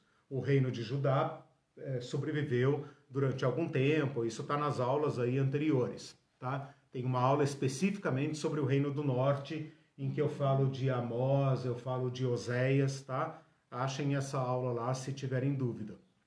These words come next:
Então, esse reino do norte caiu nessa época.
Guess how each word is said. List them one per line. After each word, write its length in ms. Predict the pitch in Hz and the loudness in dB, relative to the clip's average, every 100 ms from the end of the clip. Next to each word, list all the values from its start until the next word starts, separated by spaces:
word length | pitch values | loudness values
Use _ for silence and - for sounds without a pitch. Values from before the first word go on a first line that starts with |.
| _ _ _ _ _ - - - | _ _ _ _ _ -20 -20 -10
Então, 240 | - 208 208 | 6 8 8
esse 380 | 214 254 262 247 | 8 8 8 4
reino 300 | 147 151 131 | 6 4 4
do 140 | 135 | 4
norte 400 | 127 151 214 208 | 4 6 6 4
caiu 440 | - 190 170 180 196 | 2 4 8 8 8
nessa 500 | 160 196 208 - 131 | 6 6 4 4 4
época. 520 | 110 104 107 98 | 4 2 -8 -12